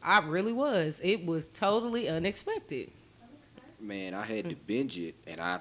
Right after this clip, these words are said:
Speaker 2: had to text the both of them.
Speaker 1: Oh,
Speaker 2: I was
Speaker 1: yeah,
Speaker 2: like,
Speaker 1: you
Speaker 2: Bruh, this finale is just
Speaker 1: wild.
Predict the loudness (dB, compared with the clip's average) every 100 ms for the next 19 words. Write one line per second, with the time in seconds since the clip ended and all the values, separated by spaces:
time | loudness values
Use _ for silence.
0 | -4 -6 -6 -4 -2 -2 -4 -2 0 2
1 | 4 6 6 4 2 0 0 -2 -2 -10
2 | -14 -20 -20 -20 -20 -14 0 2 4 2
3 | -6 -12 -14 -10 -6 -4 0 2 2 -2
4 | -4 -8 -10 -10 -6 -6 -6 -6 -6 -4
5 | -2 0 0 0 0 -2 -4